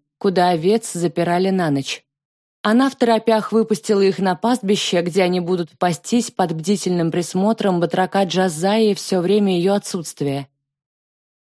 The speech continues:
Разобравшись со стадом, Эммануэль отправилась к колодцу на восточной окраине пастбища и стала ждать Эзру.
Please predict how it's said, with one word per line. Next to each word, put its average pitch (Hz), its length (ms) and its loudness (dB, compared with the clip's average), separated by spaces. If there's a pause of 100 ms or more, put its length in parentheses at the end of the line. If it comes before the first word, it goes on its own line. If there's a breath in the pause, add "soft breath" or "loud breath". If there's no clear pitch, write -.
Разобравшись 196 760 0
со 180 160 -2
стадом, 202 560 -2
Эммануэль 185 460 2
отправилась 202 680 -2
к - 20 -20
колодцу 202 560 -2
на 190 120 0
восточной 190 540 -2
окраине 214 460 0
пастбища 226 640 0
и - 160 -4
стала 202 420 0
ждать 165 460 -4
Эзру. 139 460 -2